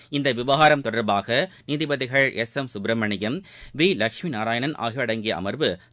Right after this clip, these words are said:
தாமாக முன்வந்து இன்று வழக்கு விசாரணை மேற்கொண்டது. இந்த வழக்கில் தமிழக உள்துறை செயலாளர், மாநில காவல்துறை தலைவர் ஆகியோர் இன்று விளக்கம் அளிக்க வேண்டும் என்றும் சென்னை உயர்நீதிமன்றம் உத்தரவிட்டுள்ளது. இதனிடையே அண்ணா பல்கலைக்கழக மாணவி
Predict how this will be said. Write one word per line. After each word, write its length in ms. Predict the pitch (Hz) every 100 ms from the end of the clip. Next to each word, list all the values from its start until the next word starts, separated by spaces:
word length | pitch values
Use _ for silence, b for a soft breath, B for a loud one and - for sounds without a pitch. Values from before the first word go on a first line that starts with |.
| -
தாமாக 480 | 143 143 143 180
முன்வந்து 480 | 160 120 113 107 101
இன்று 340 | 170 120 110 92
வழக்கு 320 | 123 180 160
விசாரணை 540 | 113 - 117 113 117
மேற்கொண்டது. 640 | 95 98 90 98 110 98 - _
இந்த 240 | - 120 101
வழக்கில் 500 | 98 107 - 139 87 B B
தமிழக 520 | - 165 190 175 180 131
உள்துறை 400 | 131 - 147 147
செயலாளர், 640 | - 110 113 104 117 202
மாநில 520 | 123 131 151 139 135 -
காவல்துறை 640 | 131 151 165 156 135 123
தலைவர் 360 | - 101 120 131
ஆகியோர் 540 | - 101 98 98 - B B
இன்று 300 | - 156 156
விளக்கம் 340 | 107 127 180 165
அளிக்க 280 | 120 123 127
வேண்டும் 280 | 120 120
என்றும் 440 | 98 104 95 120 110 -
சென்னை 360 | 165 165 170
உயர்நீதிமன்றம் 760 | 101 107 123 117 110 104 113 113
உத்தரவிட்டுள்ளது. 920 | - 123 - 156 92 90 107 107 120 120 - -
இதனிடையே 600 | 131 123 110 104 117 180
அண்ணா 360 | 131 156 196 220
பல்கலைக்கழக 800 | 208 135 151 147 139 139 135 120
மாணவி 540 | 110 120 120 127 131